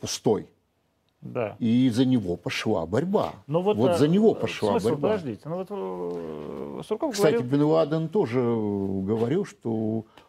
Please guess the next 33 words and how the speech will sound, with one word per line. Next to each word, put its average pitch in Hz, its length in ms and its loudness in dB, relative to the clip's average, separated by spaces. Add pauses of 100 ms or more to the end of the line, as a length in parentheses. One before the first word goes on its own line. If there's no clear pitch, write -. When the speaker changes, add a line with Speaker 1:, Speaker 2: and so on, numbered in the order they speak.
(180)
Speaker 1:
он 110 420 -2 (200)
был 113 260 0
потрясен, 143 1000 -2 (420)
э, 110 160 0
Speaker 2:
Почему, 101 280 0
почему 160 180 0
Speaker 1:
после - 0 - (140)
Speaker 2:
тут 143 100 -6
Бен 165 80 0
Speaker 1:
падения. 151 220 0
Speaker 2:
Ладен 107 240 -6 (200)
сейчас? 104 200 -16 (340)
Speaker 1:
А 117 260 0
потому 151 460 0
что 160 400 -2
он 131 260 0
считал, 98 320 -4
раз 107 300 -4
можно, 98 500 -4 (500)
э, 104 160 -6
так 87 220 -6
с - 60 -20
Союзом, 110 500 -2
может 92 260 -4
быть, 95 220 -6
можно 101 280 -4
и 107 40 -2
со 110 160 -8
Speaker 2:
И - 20 -4
с 139 60 -6
Speaker 1:
Штатами. 151 280 0
Speaker 2:
Америкой. 104 280 -8 (540)
Speaker 1:
Да. 120 180 -2